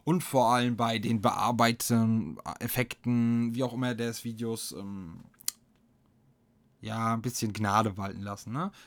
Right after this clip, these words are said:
Ich werd trotzdem mein Herzblut reingeben und trotzdem versuchen, alles so gut und perfekt wie möglich zu machen, weil ich da halt le-, sehr perfektionistisch bin. Aber ja, macht da halt nicht so ein krasses Auge. Ähm, ich geb mein Bestes, aber ja, das, was die Zeit mir gibt und was ich nutzen kann und schaffe, mach ich.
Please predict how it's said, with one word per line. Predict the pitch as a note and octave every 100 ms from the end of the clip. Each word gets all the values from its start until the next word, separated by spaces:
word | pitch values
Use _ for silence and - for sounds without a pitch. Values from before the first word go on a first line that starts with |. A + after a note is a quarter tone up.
| -
Ich | C3 C3+
werd | C3+
trotzdem | - F#3 - F3
mein | D#3+
Herzblut | D#3+ D#3+ E3 D#3
reingeben | C#3+ D3 D3 D3
und | C3 A2+
trotzdem | - C#3 C#3
versuchen, | C#3 C3 C3
alles | B2 D3 -
so |
gut | B2 C#3 C3+
und | B2
perfekt | A#2 C#3+ -
wie | A2
möglich | C3 C#3
zu | - C#3
machen, | B2+
weil | G#2
ich | G2+
da | -
halt | G2+ G2 A2
le-, | A2 G#2
sehr | A2 G#2+
perfektionistisch | - A2 G#2 - A2+ B2+ C3 -
bin. | A#2+ B2 - - - - - - -
Aber | A2 G#2+ G#2 G2+ - -
ja, | G2+ - -
macht | A#2 - A2
da | C3+
halt | C#3
nicht | G2
so | G2
ein |
krasses | - G#2+ G#2+ -
Auge. | G#2 G2+ G2+ G2 - - - _ G#2
Ähm, | G2 F#2+ F#2+ F#2+ F#2+ _ _ _ _ _ _ _ _ _ _ _ _ -
ich | -
geb | D3+ B2
mein | A2+
Bestes, | C3 C#3 C#3+ C3 -
aber | A#2 A2 A2 A2
ja, | A2+
das, | G#2 B2 -
was | B2+
die | B2 A2+
Zeit | B2 A#2 - -
mir | A2+ A#2 A#2
gibt | G#2 F#3 -
und | B2+ A#2
was | A2+
ich | A2+
nutzen | C3+ D#3 D#3
kann | C#3+ C#3+
und | A#2+ G#2+
schaffe, | D3+ D3+ D3+
mach | A#2 D#3
ich. | C4 -